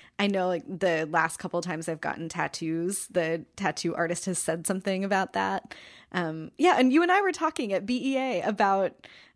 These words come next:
experiences with anesthetic. Like, I had, I had dental work done recently, and I was like, "I have cocktails in a couple hours. Is my mouth gonna not be numb anymore?" And he was like, "Oh, you're a redhead. It'll wear off in, like, an hour. You'll be fine."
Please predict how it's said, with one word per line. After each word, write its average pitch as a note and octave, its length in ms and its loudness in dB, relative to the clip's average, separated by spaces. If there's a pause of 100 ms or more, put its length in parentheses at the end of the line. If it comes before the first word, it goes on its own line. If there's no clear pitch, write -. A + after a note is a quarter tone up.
experiences G#3 840 -2
with G3+ 460 0
anesthetic. G3 800 0
Like, G3 280 -2
I F#3+ 120 4
had, G#3 240 0 (120)
I F#3 80 -2
had F#3 280 -4 (220)
dental A3 380 2
work F3 240 -2
done F3 200 0
recently, F3+ 420 -6
and D#3 80 -6
I D3+ 40 -4
was E3 100 -4
like, E3 120 -2
"I - 40 -4
have G#3 120 -2
cocktails B3+ 520 2
in G3+ 80 0
a G3 40 -6
couple G#3 280 -2
hours. F3 380 2
Is - 120 -8
my D3 140 -6
mouth D#3 320 -4
gonna A3 160 0
not G#3 220 0
be A3+ 100 -2
numb A3 220 2
anymore?" A#3 380 2
And A3 80 2
he A3 100 2
was G#3 100 0
like, G#3 180 0
"Oh, G3 80 4
you're F3+ 240 2
a - 40 0
redhead. D#3+ 440 -2
It'll D#3 200 -2
wear C3+ 220 -4
off C#3+ 180 -8
in, D3 80 -6
like, - 160 -10
an - 100 -10
hour. - 280 -8
You'll G#2+ 160 -6
be - 120 -10
fine." - 180 -8